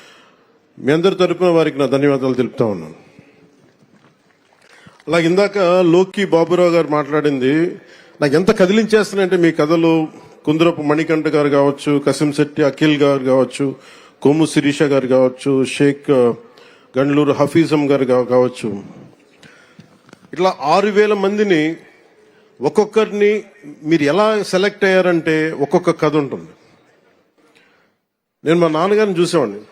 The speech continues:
నేను, నాకు ఊహ తెలిసేటప్పటికి మా నాన్న పెట్టి ఆఫీసర్. ఆయన ఒక కానిస్టేబుల్‌గా ప్రారంభమై మా కోరిక ఏంటంటే మా నాన్న వచ్చిన ప్రతి ప్రమోషన్ మా ఇంట్లో పండుగ ఉండేది. ఎప్పుడు ఎస్ఐ అవుతారు, ఎప్పుడు ప్రిన్సిపల్ ఎస్ఐ అవుతారు,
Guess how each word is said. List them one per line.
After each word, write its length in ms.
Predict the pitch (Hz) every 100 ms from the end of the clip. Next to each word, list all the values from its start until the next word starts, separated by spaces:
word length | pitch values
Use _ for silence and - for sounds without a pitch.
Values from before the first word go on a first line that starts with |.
| _
నేను, 320 | 117 160 165 160
నాకు 240 | 160 143
ఊహ 120 | 156
తెలిసేటప్పటికి 600 | 190 196 202 190 170 185
మా 120 | 170
నాన్న 200 | 165 175
పెట్టి 320 | 175 170 175 170
ఆఫీసర్. 380 | 147 117 - - _ _ _ _ _ _ _ _ _ _ _ _ 139
ఆయన 120 | 156
ఒక 140 | 147
కానిస్టేబుల్‌గా 640 | 151 156 180 175 185 170 170
ప్రారంభమై 760 | 156 151 160 156 147 131 160 - - - _ _ _ _ _ _ _ _ _ _ _ _ _ _ _ 131
మా 80 |
కోరిక 380 | 139 160 190 190
ఏంటంటే 180 | 196 202
మా 120 | 175
నాన్న 180 | 180 196
వచ్చిన 220 | 190 180
ప్రతి 320 | - 160 196 190
ప్రమోషన్ 440 | 175 185 190 202
మా 120 | 180 147
ఇంట్లో 180 | 160 165
పండుగ 300 | 151 143 131
ఉండేది. 200 | 110 87 - - _ -
ఎప్పుడు 260 | 139 143 170
ఎస్ఐ 280 | 160 - 160
అవుతారు, 480 | 151 147 139 127 131 _ _ _ _ _ _ _ 143
ఎప్పుడు 240 | 143 165
ప్రిన్సిపల్ 520 | 156 151 165 - 165
ఎస్ఐ 240 | 151 156 151
అవుతారు, 500 | 135 131 123 120